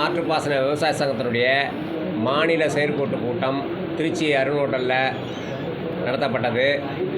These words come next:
இந்த கூட்டத்துல ஏகமனதாக தமிழ்நாடு ஏரி மற்றும் ஆற்று பாசன விவசாய சங்கம் தீர்மானம் நிறைவேற்றியுள்ளது.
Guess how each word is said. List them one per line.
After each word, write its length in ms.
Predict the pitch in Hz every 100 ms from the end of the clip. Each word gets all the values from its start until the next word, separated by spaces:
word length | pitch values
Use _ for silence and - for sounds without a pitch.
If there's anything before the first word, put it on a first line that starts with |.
| 170 - 196 180 175 175 - -
இந்த 240 | 165 180 180
கூட்டத்துல 500 | 175 190 185 170 170 175 160 147
ஏகமனதாக 680 | 185 180 180 180 180 175 156 170 185 - - 202 180 - - - - - - - -
தமிழ்நாடு 400 | 151 170 175 170 160
ஏரி 180 | 165 170
மற்றும் 240 | 165 160 147
ஆற்று 200 | 156 160
பாசன 280 | 160 143 147
விவசாய 320 | 143 143 151
சங்கம் 200 | 135 156 151
தீர்மானம் 340 | 156 156 143
நிறைவேற்றியுள்ளது. 520 | 135 110 123 120 131